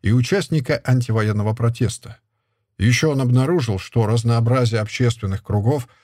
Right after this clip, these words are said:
даёт ему как доступ к более широкому выбору женщин, как в разных видах спорта есть свои фанатки, так и в этих кругах есть свои фанатки. Он сменил специальность на архитектуру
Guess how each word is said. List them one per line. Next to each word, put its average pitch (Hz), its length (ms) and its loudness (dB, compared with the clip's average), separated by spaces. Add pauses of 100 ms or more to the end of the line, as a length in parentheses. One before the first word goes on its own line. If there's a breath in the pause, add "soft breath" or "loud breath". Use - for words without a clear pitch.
(200 soft breath)
даёт 190 320 0
ему 185 180 0
как 156 260 0
доступ 151 440 -2
к 117 140 -2
более 110 380 2
широкому 143 540 -2
выбору 135 380 -2
женщин, 120 500 0 (260 soft breath)
как - 300 -2
в 107 80 2
разных 95 400 0
видах 104 240 0
спорта 143 380 -2
есть 98 360 -4
свои 113 300 0
фанатки, 127 720 0 (260 loud breath)
так 208 200 -6
и 175 40 2
в 175 80 2
этих 151 280 -2
кругах 131 380 -2
есть 120 200 2
свои 101 280 -2
фанатки. 113 600 -4 (880)
Он 160 160 2
сменил 160 380 0
специальность 131 640 -2
на 131 100 0
архитектуру 120 880 -2